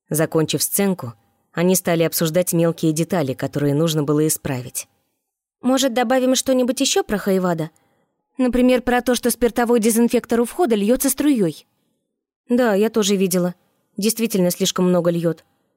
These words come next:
Когда остаётся лишнее, я им лицо мажу». «Погоди, это ты как простак говоришь или на самом деле?»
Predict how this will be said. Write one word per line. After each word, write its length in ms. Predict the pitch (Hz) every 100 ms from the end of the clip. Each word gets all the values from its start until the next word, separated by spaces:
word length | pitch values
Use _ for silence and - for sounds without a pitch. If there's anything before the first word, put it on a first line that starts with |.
| _ _
Когда 300 | - 180 185
остаётся 480 | 190 - 185 190 -
лишнее, 360 | 208 254 220 180
я 120 | 185
им 80 | 180
лицо 300 | 190 - 165
мажу». 320 | 151 151 151 _ _ _ _ _ _ _ -
«Погоди, 360 | 214 247 220
это 160 | 208 208
ты 120 | 233
как 220 | 233 226
простак 360 | 247 247 - 294
говоришь 440 | 233 202 185 185
или 100 | 214
на 140 | 220 226
самом 320 | 240 240 233
деле?» 320 | 208 170